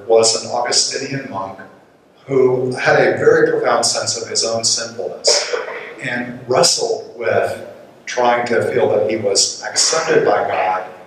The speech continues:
and justified, uh, by God and not condemned for all eternity.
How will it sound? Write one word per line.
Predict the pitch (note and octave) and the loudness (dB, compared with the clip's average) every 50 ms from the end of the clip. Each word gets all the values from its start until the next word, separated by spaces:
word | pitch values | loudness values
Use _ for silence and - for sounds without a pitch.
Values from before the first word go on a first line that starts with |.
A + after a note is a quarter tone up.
| - - - | -20 -18 -10
and | A#2 A2+ A2 | -8 -4 -2
justified, | - A2+ A2 A2 - - - - - - G#2+ G2+ G2+ G2 - - - - - - - - - _ - | 0 0 2 2 2 0 -2 -4 -6 -6 -4 -2 -2 -2 -2 -2 -4 -6 -14 -20 -20 -20 -20 _ -8
uh, | A2+ - - | -6 -4 -2
by | - A2 G#2 G#2 G#2+ | 0 0 0 0 0
God | G#2 G2+ G2+ G2+ G2+ G2+ | 0 0 0 2 2 2
and | - - - - - - - - - - - | 0 -2 -4 -8 -10 -16 -18 -20 -18 -8 -2
not | A2+ A2+ - - - | 0 0 0 0 -2
condemned | - - G#2+ A2 - - - - - - - - | -4 -6 -6 -2 0 2 2 2 2 -2 -4 -6
for | - - - | -8 -8 -4
all | - - - - | -2 -2 -2 -2
eternity. | - - - A#2 A2+ - - - - - | -4 -6 -6 -6 -6 -4 -6 -6 -6 -10